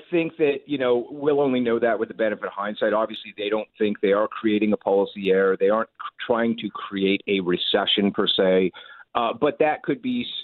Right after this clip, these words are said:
you know, uh, the second round effects from, from focusing so much on inflation. They don't seem to. Well, here's, here's my, my thought is that, you know, when you're hearing these central banks, whether it's in,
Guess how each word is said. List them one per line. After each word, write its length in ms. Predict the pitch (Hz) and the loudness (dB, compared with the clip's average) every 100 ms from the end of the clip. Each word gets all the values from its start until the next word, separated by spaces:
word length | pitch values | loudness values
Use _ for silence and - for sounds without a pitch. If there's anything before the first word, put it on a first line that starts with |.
| _ | _
you 180 | - 131 | -6 0
know, 400 | 113 104 101 92 - | 2 2 2 -2 -2
uh, 200 | 107 95 | -2 -2
the 80 | 110 - | -4 -4
second 260 | 117 120 | -2 0
round 280 | 107 107 98 | 0 0 -2
effects 380 | 95 113 104 - - | -2 0 0 -4 -4
from, 300 | 101 92 - | -4 -2 -6
from 180 | - 95 - | -4 -4 0
focusing 400 | - 160 - 98 - | 0 0 -2 -2 0
so 120 | 101 | 0
much 240 | 95 92 | 2 0
on 100 | 107 92 | 0 0
inflation. 520 | 87 - 110 107 - 92 | -2 0 0 2 0 2
They 80 | |
don't 180 | 107 131 - - | 2 0 -2 0
seem 180 | 135 127 | 0 2
to. 120 | 123 117 - - - - | 0 -2 -6 -8 -6 -2
Well, 160 | 214 202 | 0 2
here's, 240 | 175 247 240 | 2 2 0
here's 260 | - 220 214 | -2 0 0
my, 180 | 156 135 104 | 0 0 0
my 140 | 127 110 | -2 0
thought 260 | 113 98 92 | 0 0 -2
is 80 | 98 | 0
that, 140 | 127 123 _ _ | 0 0 _ _
you 60 | - | -2
know, 80 | 143 | 0
when 100 | 143 | 2
you're 100 | 135 | 0
hearing 360 | 151 175 190 | 2 2 2
these 140 | 175 156 | 0 -2
central 300 | - 127 123 | 0 0 0
banks, 440 | - 104 98 95 - | 0 0 0 -4 -6
whether 320 | 113 110 101 | -8 -6 -8
it's 80 | 101 | -10
in, 140 | 101 | -16